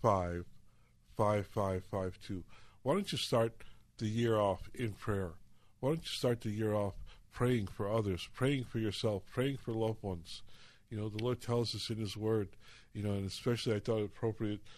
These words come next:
to, to read this scripture tonight because, you know, we're starting off the year in hope,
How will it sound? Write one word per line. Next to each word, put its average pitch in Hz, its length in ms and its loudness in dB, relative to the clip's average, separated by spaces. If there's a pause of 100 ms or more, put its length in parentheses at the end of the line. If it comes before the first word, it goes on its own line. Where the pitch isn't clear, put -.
(200)
to, 101 220 0 (500)
to 110 100 0
read 104 240 0
this - 380 0
scripture - 560 0
tonight 107 440 -2
because, 147 340 0 (380)
you 131 100 2
know, 135 180 2 (580)
we're 120 120 0
starting 165 380 2
off 147 320 0 (180)
the 123 80 -4
year 123 380 2
in 180 140 8
hope, 113 340 4